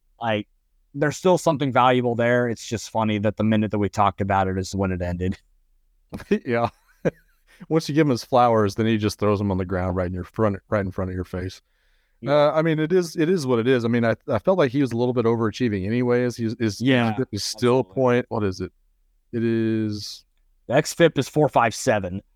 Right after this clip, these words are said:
Speaker 2: Yeah, I mean, I, I think that that pretty much tells you where he is. He was overachieving, but, uh, that's a, that's an expected stat, not a counting stat. His counting stats were very good. His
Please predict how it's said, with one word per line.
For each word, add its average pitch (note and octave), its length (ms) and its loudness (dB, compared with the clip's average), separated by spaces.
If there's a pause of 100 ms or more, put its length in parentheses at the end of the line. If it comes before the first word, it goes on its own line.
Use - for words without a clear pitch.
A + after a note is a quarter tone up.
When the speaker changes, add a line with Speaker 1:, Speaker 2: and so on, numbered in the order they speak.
(320)
Speaker 2:
Yeah, A#3+ 180 2 (200)
I C#3 80 -4
mean, A#2+ 240 -2
I, C3 280 2
I C#3 40 2
think E3+ 200 -2
that C#3 220 4 (200)
that C3+ 460 0
pretty C3 160 0
much A#2+ 200 -2
tells A#2+ 240 0
you A2 100 0
where A2 200 0
he G#2+ 60 0
is. G2+ 120 0
He A2 80 -2
was B2 220 0
overachieving, A#2+ 580 -2
but, D#3 240 4 (560)
uh, B2+ 200 -2
that's B2+ 260 0
a, C3 220 4
that's A#2+ 200 0
an A#2+ 60 0
expected B2 500 -2
stat, A#2+ 340 0
not A#2 220 2
a G#2+ 60 -2
counting B2 320 -2
stat. B2+ 400 0
His G#2 200 -6
counting A#2+ 260 0
stats B2 360 0
were B2 160 0
very A2+ 280 2
good. A#2 280 0
His F2 180 -6